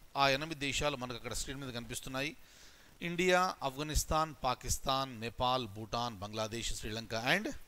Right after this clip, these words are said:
మాల్దీవ్స్. దయచేసి జ్ఞాపకం పెట్టుకోండి. అలాగే ఇప్పుడు చెప్పిన ప్రకారంగా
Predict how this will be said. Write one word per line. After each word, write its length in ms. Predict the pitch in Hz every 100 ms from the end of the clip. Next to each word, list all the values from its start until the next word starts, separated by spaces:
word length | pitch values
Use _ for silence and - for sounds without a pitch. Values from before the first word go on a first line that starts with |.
| -
మాల్దీవ్స్. 640 | 104 101 95 85 - - - - - - -
దయచేసి 340 | 123 123 110
జ్ఞాపకం 300 | 113 113 123
పెట్టుకోండి. 420 | 123 107 135 175 - - - - - - - _ - - - - - - -
అలాగే 260 | 151 151 135
ఇప్పుడు 200 | 127 123
చెప్పిన 280 | 123 110 139
ప్రకారంగా 720 | 131 131 127 131 127 127